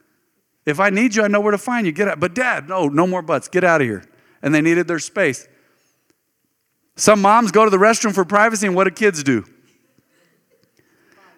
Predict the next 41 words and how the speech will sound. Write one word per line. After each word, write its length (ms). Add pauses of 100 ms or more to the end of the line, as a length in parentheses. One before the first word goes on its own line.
(140)
They, 240
they 360
follow 460
to 140
the 100
door. 460
Uh, 160
they 260
try 240
the 100
door 240
handle. 340
I've 160
seen, 240
I've 120
heard 180
'em 200
and 120
seen 140
'em. 120 (420)
They 120
try 220
the 80
door 160
handle 180
first. 200
They 80
go, 60 (1200)
and 160
the 60
mom's 260
going, 200
"Give 180
me 100
privacy." 480
I 60
remember 300
growing 260
up, 220 (680)
and 220
then 280